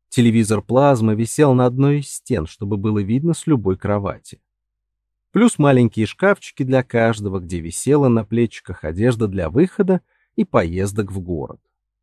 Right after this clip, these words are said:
Коньяк уже разлили, пельмени, пышущие заманчивым запахом, разложили по тарелкам. Все уселись за стол, и наступило веселое настроение.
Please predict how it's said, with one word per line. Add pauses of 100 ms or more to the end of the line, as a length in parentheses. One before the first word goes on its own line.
(840)
Коньяк
уже
разлили, (500)
пельмени, (100)
пышущие
заманчивым
запахом,
разложили
по
тарелкам. (520)
Все
уселись
за
стол,
и
наступило
веселое
настроение.